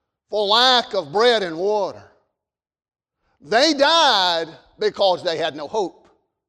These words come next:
They ca-, died because they had no why." But I want to tell you today,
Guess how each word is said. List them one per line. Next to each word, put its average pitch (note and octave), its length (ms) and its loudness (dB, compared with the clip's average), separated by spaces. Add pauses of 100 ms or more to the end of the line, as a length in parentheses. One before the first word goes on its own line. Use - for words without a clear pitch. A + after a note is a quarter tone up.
(840)
They C#4 220 2
ca-, C#4 320 -4
died C4+ 520 4
because A#3 460 2
they A#3 180 2
had B3 320 2
no A3+ 240 0
why." G#3 420 0 (1080)
But E3+ 120 -4
I G#3+ 180 0
want C4 180 0
to A#3+ 80 0
tell B3+ 200 2
you A#3 140 2
today, G#3+ 720 0